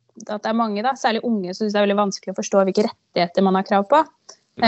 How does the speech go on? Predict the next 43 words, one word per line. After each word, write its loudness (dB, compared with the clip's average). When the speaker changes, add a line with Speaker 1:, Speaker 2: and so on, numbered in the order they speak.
Speaker 1:
eh, 2
og 4
hvor 4
man -2
kan, -4
eh, -6
gå 0
f-, -10
for 6
å 2
få 6
hjelp. 4
Speaker 2:
Ja. -4
Speaker 1:
Ehm, 4
så -14
skal -2
vi -4
se, -2
jeg 2
skrev 0
ned 2
noen 0
eksempler -4
på, -2
fikk 0
de 0
til -2
å -4
sende 2
meg 0
noen 0
eksempler -2
på -4
spørsmål -2
som 2
kan 0
komme 6
da. 4
Speaker 2:
Mhm. 4
Speaker 1:
Eh, 2
her 2
er -2
det, -4